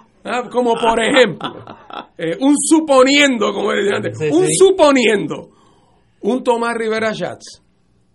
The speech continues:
Speaker 1: si lograra echarse, ponerse la medalla de que él es quien convenció a doña Wanda que no se tirara,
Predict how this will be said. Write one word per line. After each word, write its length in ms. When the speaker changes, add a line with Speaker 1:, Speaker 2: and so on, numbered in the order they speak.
Speaker 1:
si 880
lograra 1200
echarse, 1040
ponerse 440
la 120
medalla 680
de 320
que 280
él 100
es 140
quien 220
convenció 560
a 40
doña 300
Wanda 560
que 120
no 140
se 160
tirara, 560